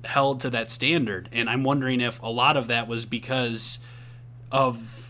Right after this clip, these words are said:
Caitlyn Jenner's notoriety, like, that whole family, the Kardashians, and Jen-, like,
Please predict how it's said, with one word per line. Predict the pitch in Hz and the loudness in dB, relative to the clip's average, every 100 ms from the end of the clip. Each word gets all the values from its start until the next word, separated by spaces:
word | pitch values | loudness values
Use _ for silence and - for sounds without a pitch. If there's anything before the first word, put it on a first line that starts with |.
| - - - | -16 -18 -10
Caitlyn | 139 143 127 | -2 0 2
Jenner's | 131 135 127 120 - - | 2 2 2 0 -2 -2
notoriety, | 135 127 117 120 151 104 | 2 2 4 4 4 2
like, | 101 101 | -4 -4
that | 113 | -4
whole | 135 123 | -4 -4
family, | - 131 143 117 | -2 -2 0 -2
the | 104 | -4
Kardashians, | - 110 120 127 127 113 - | -6 -2 -2 0 -2 -2 -6
and | 110 113 - | -10 -10 -4
Jen-, | 139 127 | -4 -4
like, | 120 117 | -2 -4